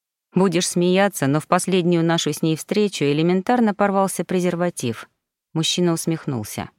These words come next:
Вот такой прокол. Как видишь, я тоже не могу знать всего.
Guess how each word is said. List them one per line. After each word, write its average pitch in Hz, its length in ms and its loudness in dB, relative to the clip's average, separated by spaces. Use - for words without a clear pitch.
Вот 214 320 2
такой 185 400 0
прокол. 127 600 -2
Как 180 220 2
видишь, 233 360 0
я 180 180 2
тоже 262 260 0
не 220 100 4
могу 165 240 2
знать 131 280 0
всего. 117 460 -6